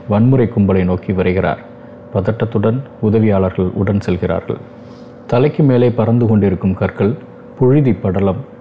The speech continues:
கடும் கூச்சல், இவற்றுக்கு நடுவே அரசு வாகனத்திலிருந்து இறங்கி வரும் அந்த சீக்கிய முகத்தை பார்த்ததும் கூச்சல் சற்று அடங்குகிறது.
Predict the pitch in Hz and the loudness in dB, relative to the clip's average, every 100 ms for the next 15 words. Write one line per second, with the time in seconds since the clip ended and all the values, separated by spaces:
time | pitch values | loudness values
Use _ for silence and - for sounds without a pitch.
0 | - - 113 143 143 - 110 - 90 - | -14 -2 2 2 0 0 -2 -2 -6 -6
1 | - 110 110 113 104 98 98 104 110 85 | -6 0 0 0 -2 -2 0 2 0 0
2 | - - - - - 110 147 160 107 98 | -6 -20 -20 -12 -2 0 2 2 2 2
3 | 101 92 98 98 107 101 98 113 113 98 | 0 0 0 2 2 2 2 2 2 2
4 | 92 90 87 - 151 151 156 117 98 101 | 0 -2 -4 -2 -4 -2 -2 0 0 0
5 | - 98 87 98 92 - 92 98 - - | 0 -2 -2 -4 -2 -2 -2 -2 -4 -4
6 | 143 143 107 - 107 104 95 104 107 98 | -4 0 -4 -4 -8 -4 -2 0 0 0
7 | 92 87 | -2 -4